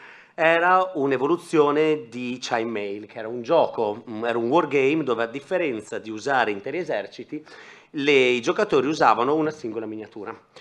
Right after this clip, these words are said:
Ed era un regolamento scritto appunto da Gygax, e Dave Arneson ha detto: "Ma, eh,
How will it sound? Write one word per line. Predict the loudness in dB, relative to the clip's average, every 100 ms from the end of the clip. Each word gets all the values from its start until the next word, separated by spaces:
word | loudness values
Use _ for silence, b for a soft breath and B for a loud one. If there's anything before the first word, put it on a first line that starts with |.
| B B B
Ed | 4
era | 6 6
un |
regolamento | 4 2 2 0
scritto | -6 -6 -6
appunto | -6 -4
da | -4
Gygax, | 0 0 -2 -8 -10 -10 -6
e | -4
Dave | 0 2
Arneson | 2 -2 -4 -4
ha |
detto: | -4 -6 -6 -2
"Ma, | -2 0
eh, | -4 -2 -6 -8 -12 -12